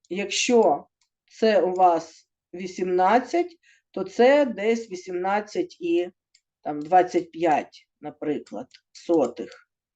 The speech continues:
І ви це підписуєте сюди, вісімнадцять цілих двадцять п'ять сотих секунди. І вже звідси, коли ви це написали поруч із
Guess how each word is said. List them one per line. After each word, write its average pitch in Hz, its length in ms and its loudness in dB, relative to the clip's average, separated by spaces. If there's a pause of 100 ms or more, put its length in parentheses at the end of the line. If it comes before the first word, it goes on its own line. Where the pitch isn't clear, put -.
(480)
І 196 120 -4
ви 214 200 2
це 226 360 2
підписуєте 202 920 -2
сюди, 185 460 -4
вісімнадцять 160 840 -2
цілих 254 480 0
двадцять 170 560 -2
п'ять 160 280 -4
сотих - 540 -8
секунди. 160 680 -6 (760)
І 226 140 4
вже 233 380 6
звідси, 196 1120 0
коли 208 300 0
ви 220 140 0
це 240 240 2
написали 214 600 0
поруч 220 640 -6
із 175 160 -14